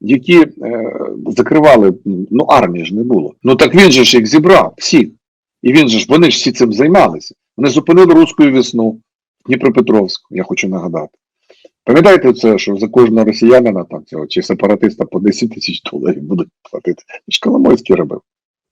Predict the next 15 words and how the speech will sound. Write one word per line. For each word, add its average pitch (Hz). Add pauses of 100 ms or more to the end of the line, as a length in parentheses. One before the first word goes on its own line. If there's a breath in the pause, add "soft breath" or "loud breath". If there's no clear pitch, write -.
(160)
І 117
піднімав 156
бойовий 139
дух. 117
І 117
багато 180
хто 220
із 160
добровольців, 170 (220)
е, 123 (760)
е, 113
фінансувався 143
і 143
готувався 139
саме 160